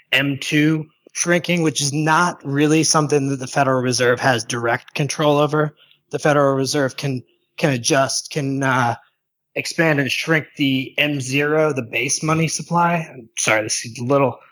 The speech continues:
little technical and a little nerdy and wonkish, but, uh, um, you know, whereas the, the M one and the M two, which includes savings and checking accounts, is something that's more under the control of the banking sector,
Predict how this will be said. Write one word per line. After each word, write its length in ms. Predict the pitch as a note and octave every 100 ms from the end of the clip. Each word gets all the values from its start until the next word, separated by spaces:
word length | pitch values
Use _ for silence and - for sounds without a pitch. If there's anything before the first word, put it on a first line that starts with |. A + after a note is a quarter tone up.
| _ C3+
little 400 | D3 C#3+ B2 -
technical 640 | - D3+ - C#3+ D3 C3+ B2
and 100 | B2+
a 40 |
little 240 | B2+ A#2+
nerdy 480 | A#2 B2+ B2+ B2 A#2+
and 160 | B2 A#2+
wonkish, 520 | B2 B2 - A#2+ - - -
but, 320 | C3 B2 -
uh, 280 | C3+ A#2 A#2 - - - - _ _ -
um, 400 | C3+ A#2 A2 A2+ - - -
you 80 |
know, 160 | C3+ B2
whereas 480 | C3+ D3+ D3 C3+ -
the, 500 | D#3+ C#3+ C3+ C#3 -
the 200 | C#3 C#3+
M 240 | D#3 E3 D#3+
one 220 | D#3 D3
and 120 | D3
the 120 | C#3+
M 200 | C3+ C3
two, 320 | B2+ - D3
which 200 | C#3 A#2+
includes 380 | C3+ - C3+ B2
savings 500 | - C#3+ C3+ C3+ A#2+
and 100 | A#2+
checking 460 | - F3+ D3+ E3 C#3+
accounts, 760 | - - B2+ A#2+ - - - -
is 120 | C#3+
something 380 | - D3+ D#3 C#3+
that's 220 | C3+ -
more 300 | D3 E3+ E3
under 220 | C#3+ C3+
the 100 | C3
control 540 | - C3+ - C#3+ C3 C3+
of 280 | B2+ B2 B2 - _ _ -
the 80 |
banking 460 | A#2+ C#3+ C#3 - A#2+
sector, 640 | - A2+ - - A#2+ A#2+